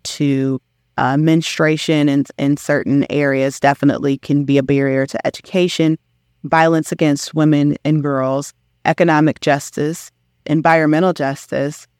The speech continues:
but how does it impact, um, girls and those who are female identified most? And I felt that it was, uh, not only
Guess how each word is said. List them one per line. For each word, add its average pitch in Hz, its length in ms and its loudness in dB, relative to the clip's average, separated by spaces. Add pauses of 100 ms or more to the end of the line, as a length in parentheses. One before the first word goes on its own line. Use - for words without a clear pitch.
(120)
but 156 80 -2
how 160 180 2
does 165 180 0
it 160 100 2
impact, 147 720 -2
um, 135 380 -4
girls 147 440 0
and 147 120 2
those 147 220 0
who - 120 -8
are - 180 -2
female 156 300 4
identified - 680 -2
most? - 720 -2 (100)
And 135 400 0
I 139 180 -2
felt 147 420 -2
that 139 320 0
it 135 160 -2
was, - 360 -6
uh, - 140 -6 (180)
not 156 280 0
only 165 500 2